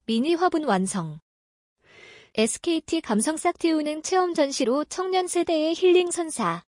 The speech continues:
에스케이텔레콤이 관람객 내면의 감성을 싹 틔우는 체험 전시로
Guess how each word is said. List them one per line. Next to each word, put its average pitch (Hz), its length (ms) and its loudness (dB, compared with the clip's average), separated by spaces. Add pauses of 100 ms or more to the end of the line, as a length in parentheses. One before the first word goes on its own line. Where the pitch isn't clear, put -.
(520)
에스케이텔레콤이 349 1120 0
관람객 240 520 0
내면의 247 420 2
감성을 277 500 0
싹 - 240 -2
틔우는 311 440 0
체험 359 300 0
전시로 277 560 2